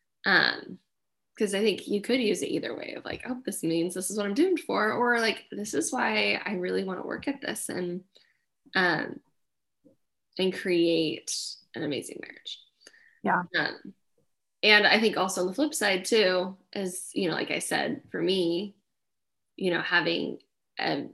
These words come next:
Speaker 1: very healthy, good marriage model for me that I, um, would have more. And I know, 'cause I know I also have clients <laughs> and some listeners that fall in this bucket of, I really want my marriage to look like my parents, and I'm afraid that maybe it won't measure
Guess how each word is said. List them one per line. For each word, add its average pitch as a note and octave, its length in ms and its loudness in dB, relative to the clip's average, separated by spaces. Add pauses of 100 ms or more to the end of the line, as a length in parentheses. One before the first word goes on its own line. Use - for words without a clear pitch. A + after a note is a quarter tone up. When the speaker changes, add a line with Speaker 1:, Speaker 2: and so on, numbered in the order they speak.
(100)
Speaker 1:
very E3 200 0
healthy, - 580 -4
good - 260 -4
marriage - 420 -4
model B3+ 480 2
for F3+ 120 -2
me E3+ 280 -2
that - 320 0
I, D#3 400 0
um, - 380 -4 (680)
would F3+ 100 -2
have D#3 200 -4
more. D#3 400 -2
And F#3 100 -2
I E3 60 2
know, D#3+ 300 -2
'cause F#3 180 -2
I E3 60 0
know D#3 120 0
I C#3+ 120 0
also - 180 -4
have - 120 -12
clients - 460 -4
<laughs> - 20 -4
and G#3+ 360 8
some F3 160 4
listeners E3+ 420 2
that F3+ 140 2
fall F3+ 180 2
in F#3+ 60 0
this - 160 2
bucket F#3+ 360 6 (100)
of, F3 140 4 (720)
I F#3+ 100 2
really C4 280 6
want G#3+ 260 4
my A#3 120 6
marriage F3+ 580 4
to F3+ 120 2
look C#3+ 180 2
like - 160 -2
my - 120 0
parents, B2+ 600 0
and E3 140 4
I'm C3 100 2
afraid - 380 0
that G#2+ 120 0
maybe F#2+ 200 -2
it - 80 -2
won't - 200 -6
measure - 280 -2